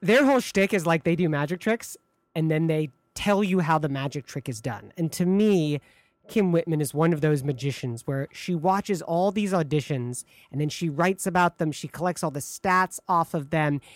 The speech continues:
and she kind of shows you how the trick is done. If you're not reading her blog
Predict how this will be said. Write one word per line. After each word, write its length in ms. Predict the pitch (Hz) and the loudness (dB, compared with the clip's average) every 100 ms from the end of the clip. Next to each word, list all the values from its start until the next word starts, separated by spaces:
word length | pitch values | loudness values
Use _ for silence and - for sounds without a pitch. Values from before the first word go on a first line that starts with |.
| - - | -16 -8
and 120 | 156 | -6
she 120 | 190 | -6
kind 240 | - 220 202 | -4 -2 -2
of 80 | |
shows 460 | - - 220 208 180 | -2 0 2 2 0
you 120 | 160 | -2
how 300 | 143 151 170 | -2 2 2
the 120 | 165 151 | 2 -4
trick 320 | - 156 - | -6 -8 -8
is 180 | 151 135 | -10 -6
done. 400 | 123 147 127 120 - _ - | -4 -4 -4 -10 -18 _ -12
If 160 | 156 185 | -4 0
you're 80 | 185 | 2
not 340 | 196 240 208 | 4 2 0
reading 300 | 180 180 170 | -2 0 0
her 140 | 147 | -2
blog 500 | 135 139 139 131 127 | -2 -2 0 -2 -4